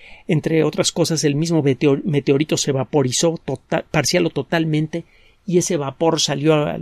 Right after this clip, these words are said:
a la atmósfera, ese va-, vapor luego se condensó y comenzó a llover metal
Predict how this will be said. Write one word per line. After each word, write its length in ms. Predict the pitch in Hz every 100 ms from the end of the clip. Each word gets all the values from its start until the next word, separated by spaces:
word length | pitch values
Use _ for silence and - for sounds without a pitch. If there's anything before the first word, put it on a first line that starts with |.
| -
a 80 | -
la 80 | 147
atmósfera, 580 | 147 180 - 170 160 170 _ _ _ -
ese 180 | -
va-, 160 | 165 147 _
vapor 360 | - 143 - 160
luego 200 | 165 151
se 160 | 170
condensó 460 | - 156 151 143 175
y 60 | 156
comenzó 380 | 147 135 127
a 40 | 147
llover 360 | 143 139 147
metal 520 | 147 143 - 143 -